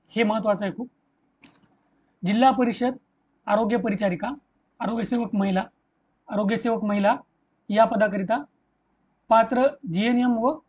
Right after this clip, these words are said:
बीएससी नर्सिंग व विद्यार्थिनी यांच्या पात्र अपात्रतेबाबत बैठक आयोजित करणेबाबत. तर बीएससी, जीएनएम यांच्या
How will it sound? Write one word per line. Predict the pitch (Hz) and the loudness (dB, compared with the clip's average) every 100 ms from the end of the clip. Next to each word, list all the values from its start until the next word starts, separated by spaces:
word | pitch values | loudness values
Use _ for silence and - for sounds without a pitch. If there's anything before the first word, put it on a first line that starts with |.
| _ | _
बीएससी | 185 202 226 226 | -6 -4 -4 -4
नर्सिंग | 226 214 - 233 277 _ _ _ _ _ _ - | -4 -4 -6 -8 -10 _ _ _ _ _ _ -2
व | 220 | 0
विद्यार्थिनी | 220 202 220 226 - 220 220 226 - _ _ _ _ _ _ _ - | 2 2 2 0 -2 -4 -4 -4 -8 _ _ _ _ _ _ _ -6
यांच्या | 202 214 220 | -2 0 2
पात्र | 233 - 226 220 240 | 2 4 4 4 2
अपात्रतेबाबत | 220 208 220 208 - - 208 196 185 294 _ - | 2 2 2 2 0 -6 -2 -2 -2 -8 _ -8
बैठक | 180 190 233 247 | -4 -2 -4 -6
आयोजित | 208 180 214 - | -4 -4 -6 -10
करणेबाबत. | 208 175 185 208 175 156 _ _ _ _ _ _ _ _ - | -8 -4 2 2 2 -2 _ _ _ _ _ _ _ _ -6
तर | |
बीएससी, | 165 294 294 247 294 - _ _ _ _ _ _ - | -2 -2 -2 -4 -6 -8 _ _ _ _ _ _ -10
जीएनएम | 165 190 190 214 285 - _ _ _ _ _ _ _ - | -4 0 0 -2 -4 -12 _ _ _ _ _ _ _ -8
यांच्या | 202 202 214 | -6 0 0